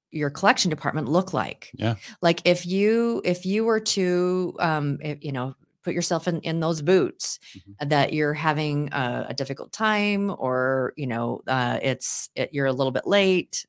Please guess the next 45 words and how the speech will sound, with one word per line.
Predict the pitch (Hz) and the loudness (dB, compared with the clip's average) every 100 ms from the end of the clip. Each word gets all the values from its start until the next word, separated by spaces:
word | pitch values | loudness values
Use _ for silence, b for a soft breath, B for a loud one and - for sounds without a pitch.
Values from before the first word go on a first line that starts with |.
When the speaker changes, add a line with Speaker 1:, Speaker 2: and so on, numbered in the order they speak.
| - | -4
Speaker 1:
um, | 147 131 131 123 120 - | 0 2 0 -2 -6 -6
whether | 151 131 131 | -2 2 2
or | 123 | 0
not | 123 110 | -2 -4
because | 139 - - 135 | -4 -6 -6 -2
you're | 131 | -2
having | 123 127 | -2 -2
a | |
difficult | 123 135 95 - | -4 -6 -8 -4
time | 127 135 | -2 -2
or | |
you | 117 | -4
just | 117 117 | -6 -8
forgot | - - 117 139 | -8 -2 0 0
or | 117 113 | -2 -6
whatever | 120 135 139 135 120 | -2 0 0 0 -2
it | |
is. | 117 117 - B B B B | -2 -4 -6 B B B B
What | 185 214 | 6 6
does | 247 | 6
it | 294 170 | 2 2
look | 175 180 185 | 4 4 4
like | 131 113 113 120 - - _ _ _ - | -4 -4 -4 -6 -8 -20 _ _ _ -6
for | 151 143 | 0 0
the, | 131 - _ - | 0 -6 _ -10
for | - | -2
your | 151 131 | -2 -2
customer, | - - - 127 78 143 | -4 -4 -2 -4 -4 -6
for | - 151 | -4 2
our | 156 208 180 | 6 6 4
customers, | - 117 - 110 104 113 - - _ _ _ _ | 0 -6 -6 -6 -6 -6 -10 -14 _ _ _ _
when, | 147 147 139 135 - _ - _ _ - | 0 2 2 0 -4 _ -20 _ _ -2
uh, | 131 147 | 0 2
that | 147 - | 2 2
interaction? | 135 123 117 113 - 120 _ _ _ - B B B B B _ - | 0 -2 -4 -4 -6 -8 _ _ _ -20 B B B B B _ 8
Speaker 2:
Yeah, | 170 143 113 | 10 10 8
Speaker 1:
Yeah. | 120 | 4
Speaker 2:
I | |
think | 143 190 | 0 2
that | 220 220 | 4 6
is | 214 | 6
an | 180 | 4
important | 117 110 101 | 4 2 4
question | 113 - 107 98 | 4 6 2 2
to, | - 101 | 2 0